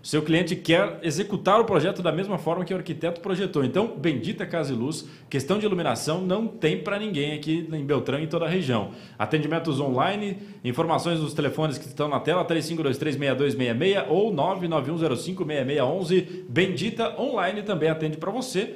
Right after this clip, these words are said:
ou na loja física que fica aí na Rua Antonina, no centro de Francisco Beltrão.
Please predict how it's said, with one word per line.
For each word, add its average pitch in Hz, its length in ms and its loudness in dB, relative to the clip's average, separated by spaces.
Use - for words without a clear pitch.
ou 196 180 4
na 220 140 4
loja 156 340 4
física 147 400 -2
que 143 80 -6
fica 131 260 -6
aí 131 40 -2
na 123 80 -2
Rua 127 160 -4
Antonina, 120 400 -2
no 131 80 0
centro 113 420 -4
de 147 140 -2
Francisco 139 600 -4
Beltrão. 117 360 -2